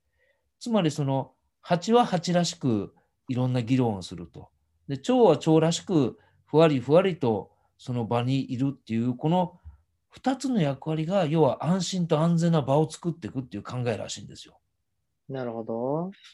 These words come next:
Speaker 1: で、これをね、最近僕はちょっと、天下四郎さんっていう人と今、あの、濃いお付き合いをしてるので、まあ、天下四郎さんの、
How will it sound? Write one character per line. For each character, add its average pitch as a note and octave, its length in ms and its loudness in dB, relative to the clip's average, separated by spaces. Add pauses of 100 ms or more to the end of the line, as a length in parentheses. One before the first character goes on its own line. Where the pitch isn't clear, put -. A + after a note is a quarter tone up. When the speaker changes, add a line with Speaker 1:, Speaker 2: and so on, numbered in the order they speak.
Speaker 1:
で、 F3 120 0
こ G3 240 0
れ B3+ 80 4
を C4 80 2
ね、 G3+ 160 2
最 E3+ 240 0
近 F#3 160 -2
僕 F3+ 160 0
は C3 100 4
ち C3 80 -4
ょ D3 40 -2
っ - 20 -4
と、 G#2+ 340 -2 (420)
天 G3 180 0
下 G3 100 2
四 F#3 160 0
郎 C#3+ 120 4
さ A2+ 160 -6
ん G2+ 80 -8
っ - 40 -18
て G#2+ 80 -10
い - 20 -6
う G2 40 -14
人 A2+ 180 -12
と G2 160 -10
今、 G2+ 340 -12 (360)
あ - 120 -16
の、 F#2+ 380 -14 (240)
濃 D3 180 6
い B2+ 280 4
お A#2+ 100 -4
付 - 220 -4
き - 20 0
合 A#2 160 -2
い - 20 -6
を G2 40 -12
し - 100 -10
て A#2 100 -4
る G#2+ 100 -4
の F2 140 -10
で、 F#2+ 380 -6 (640)
ま A2 100 -2
あ、 - 20 0
天 F#3 240 0
下 F#3 100 0
四 F#3 120 -2
郎 D#3+ 160 4
さ A#2+ 180 -2
ん A2+ 80 -4
の、 G#2 380 -4